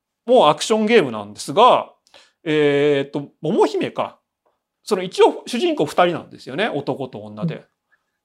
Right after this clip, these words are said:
Speaker 1: でも、上谷さんとしては、まあ、あくまでこの桃姫の物語として作って、プリンセスクラウン、まあ、スリーとして作ったということを言ってます。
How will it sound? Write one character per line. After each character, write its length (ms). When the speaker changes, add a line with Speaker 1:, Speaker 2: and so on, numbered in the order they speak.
Speaker 1:
で 80
も、 500
上 220
谷 160
さ 140
ん 100
と 80
し 80
て 120
は、 440
ま 260
あ、 60
あ 40
く 120
ま 160
で 160
こ 100
の 80
桃 260
姫 220
の 100
物 220
語 100
と 280
し 80
て 80
作 220
っ 20
て、 480
プ 80
リ 100
ン 60
セ 100
ス 100
ク 100
ラ 120
ウ 120
ン、 200
ま 160
あ、 40
ス 160
リ 160
ー 20
と 100
し 80
て 100
作 200
っ 20
た 140
と 120
い 80
う 60
こ 120
と 120
を 60
言 80
っ 40
て 80
ま 160
す。 120